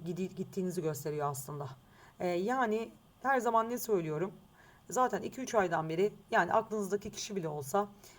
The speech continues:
e, bir cevap vermiyorsa, sizi her yerden engellediyse, zaten karşınızdaki bir erkekse, e, üç ay beklemez arkadaşlar. Yani döneceği varsa zaten iki üç gün sonra döner ya da iki saat sonra döner. E, üç ay çok uzun bir süre aslında baktığımızda. Yani o kişinin hayatına başka birisinin girmesi açısından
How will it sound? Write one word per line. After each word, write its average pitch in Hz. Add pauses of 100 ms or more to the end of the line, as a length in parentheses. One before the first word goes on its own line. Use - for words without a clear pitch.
(180)
e, 185
bir 247
cevap 208
vermiyorsa, 180
sizi -
her 214
yerden 185
engellediyse, 180 (280)
zaten 240
karşınızdaki 196
bir 220
erkekse, 185 (460)
e, -
üç 247
ay 190
beklemez 170
arkadaşlar. 143
Yani 165
döneceği 202
varsa 202
zaten 156
iki 208
üç -
gün 165
sonra 180
döner 151
ya 170
da 175
iki -
saat 175
sonra 175
döner. 143 (440)
E, 180
üç -
ay 208 (400)
çok -
uzun 233
bir 208
süre 170
aslında 151
baktığımızda. 147
Yani 185
o 202
kişinin 190
hayatına 185
başka 185
birisinin 180
girmesi 180
açısından 180